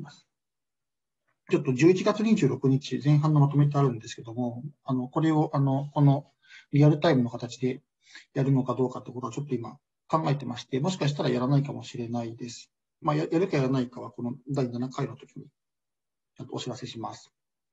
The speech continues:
はい。それで、えっと、前回何をやってたかっていうと、コード化という話をしてました。で、えっと、まあ、ペアのコード化とかリストのコード化っていうことから始めを、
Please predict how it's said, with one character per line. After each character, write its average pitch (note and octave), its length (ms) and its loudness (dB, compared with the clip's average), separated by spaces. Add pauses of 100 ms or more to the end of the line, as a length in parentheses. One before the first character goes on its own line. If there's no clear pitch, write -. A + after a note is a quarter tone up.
(460)
は C3+ 120 -4
い。 C3 120 -8 (2250)
そ D3+ 60 -8
れ E3 100 0
で、 F3+ 400 2
え D#3+ 60 -6
っ - 20 -4
と、 D3+ 80 0
前 A#3+ 240 4
回 A#2 320 -2 (260)
何 F3 220 2
を B2+ 40 2
や A#2+ 60 -2
っ - 40 -10
て - 120 -10
た C#3+ 80 -8
か - 100 -10
っ - 60 -14
て - 140 -10
い A#2+ 40 -4
う - 20 -16
と、 A#2+ 100 -10
コ F3+ 200 4
ー - 20 0
ド E3+ 60 0
化 E3 160 -2
と D#3 120 -4
い D3+ 40 0
う - 20 0
話 C#3+ 340 2
を C3+ 60 -2
し - 80 -10
て - 80 -14
ま A2+ 140 -10
し - 100 -16
た。 - 200 -8 (580)
で、 D3 360 0 (640)
え A#2+ 80 -2
っ B2+ 80 -6
と、 C3+ 220 -4
ま D3+ 120 0
あ、 - 40 2
ペ E3 180 4
ア C3 80 4
の A2+ 140 -6
コ B2 180 -4
ー A2+ 40 -8
ド A#2+ 60 -4
化 A#2 100 -6
と - 100 -18
か B2 100 -8
リ C3+ 100 -2
ス D3 120 -4
ト A#2 80 -6
の A2+ 80 -8
コ A#2+ 180 -6
ー B2 40 -8
ド B2 60 -8
化 B2 120 -14
っ - 40 -18
て - 140 -10
い B2 180 -2
う B2 60 -8 (220)
こ D3 100 -16
と C#3+ 80 -8
か A#2+ 120 -6
ら A2+ 80 -8
始 B2+ 220 -2
め C3 120 2
を、 B2 140 -4